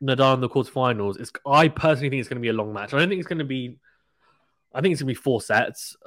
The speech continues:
<sighs> at least. I, I don't think he'll do it in straight sets personally. I don't think, and I don't think he's gonna be able to bagel him or, like, breadstick him. I think it's gonna be relatively close. I think Djokovic will edge it, though. Alcaraz has got an easier run in terms of not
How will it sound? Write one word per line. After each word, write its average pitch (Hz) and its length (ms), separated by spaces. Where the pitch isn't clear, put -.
<sighs> - 220
at 131 160
least. 120 340
I, 127 120
I 127 160
don't 139 260
think 139 160
he'll 120 160
do 117 160
it 110 40
in 110 120
straight 113 340
sets 113 160
personally. 123 460
I 120 80
don't 139 140
think, 143 160
and 123 80
I 123 40
don't 135 140
think 123 140
he's 120 100
gonna 113 160
be 113 80
able 110 120
to 113 60
bagel 107 380
him 104 160
or, 101 80
like, 101 140
breadstick 110 400
him. 110 60
I 110 40
think 117 100
it's 110 80
gonna 120 140
be 113 60
relatively 117 560
close. 120 200
I - 40
think 117 160
Djokovic 113 300
will 113 80
edge 110 180
it, 101 120
though. 90 220
Alcaraz 165 380
has 147 160
got 143 220
an 131 180
easier 120 420
run 104 600
in 113 160
terms 110 360
of 107 120
not 113 240